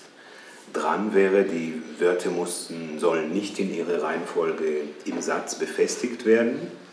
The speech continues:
so dass der Satz im Verlauf der Aufführung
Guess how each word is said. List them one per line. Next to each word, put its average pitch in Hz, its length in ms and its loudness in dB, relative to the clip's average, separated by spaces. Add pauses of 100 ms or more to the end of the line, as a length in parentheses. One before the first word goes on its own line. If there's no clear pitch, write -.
(1000)
so 87 140 0
dass - 200 2
der 87 140 4
Satz - 560 -2 (100)
im 82 240 -8 (100)
Verlauf - 1080 -2 (880)
der - 100 -2
Aufführung 76 680 -4